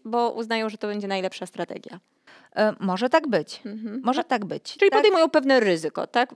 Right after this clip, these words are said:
Speaker 2: Tak,
Speaker 1: Przesuwają
Speaker 2: może,
Speaker 1: się
Speaker 2: ale
Speaker 1: wolniej.
Speaker 2: być może, e, zauważy to kolega, koleżanka, z którym, e,
Speaker 1: Możesz
Speaker 2: grają,
Speaker 1: iść dalej,
Speaker 2: tak?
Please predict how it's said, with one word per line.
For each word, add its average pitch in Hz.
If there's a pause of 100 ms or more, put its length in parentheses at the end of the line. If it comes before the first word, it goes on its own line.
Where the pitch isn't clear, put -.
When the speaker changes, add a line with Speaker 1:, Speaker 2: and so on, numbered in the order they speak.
Speaker 2:
Tak, 208
Speaker 1:
Przesuwają 262
Speaker 2:
może, 247
Speaker 1:
się 262
Speaker 2:
ale 294
Speaker 1:
wolniej. 175
Speaker 2:
być 160
może, 254 (460)
e, 233
zauważy 247
to 254
kolega, 226
koleżanka, 220
z -
którym, 254
e, 240
Speaker 1:
Możesz 233
Speaker 2:
grają, 320
Speaker 1:
iść 466
dalej, 214
Speaker 2:
tak? -